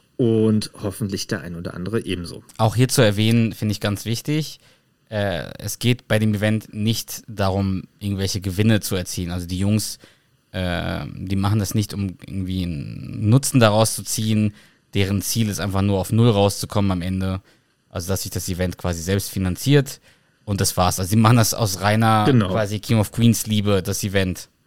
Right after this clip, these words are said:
Speaker 1: Richtig, genau. Eine schöne Zeit zu haben und ein paar Gleichgesinnte zu treffen.
Speaker 2: Und wir haben ja auch unsere Gage auf fünfhunderttausend reduziert pro Person.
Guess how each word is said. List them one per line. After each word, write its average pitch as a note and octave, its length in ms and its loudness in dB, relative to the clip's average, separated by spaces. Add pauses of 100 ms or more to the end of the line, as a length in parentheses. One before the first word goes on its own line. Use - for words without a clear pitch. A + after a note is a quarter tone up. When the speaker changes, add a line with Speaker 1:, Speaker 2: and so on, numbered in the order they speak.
(920)
Speaker 1:
Richtig, G2 320 -4 (160)
genau. G2+ 260 0
Eine G2+ 160 -2
schöne G#2 240 2
Zeit B2+ 260 -4
zu B2 140 -2
haben A2 220 0
und F#2 320 -2 (400)
ein G#2 120 4
paar F#2+ 220 -4
Gleichgesinnte F2+ 800 -6
zu - 140 -10
treffen. - 380 -10
Speaker 2:
Und G2+ 140 -4
wir A#2 120 6
haben B2 80 8
ja G#2+ 100 8
auch G2+ 140 6
unsere G2 240 0
Gage F2+ 560 0 (640)
auf F#2+ 160 -8
fünfhunderttausend F2+ 760 -4
reduziert E2+ 480 -8
pro - 140 -14
Person. E2 460 -12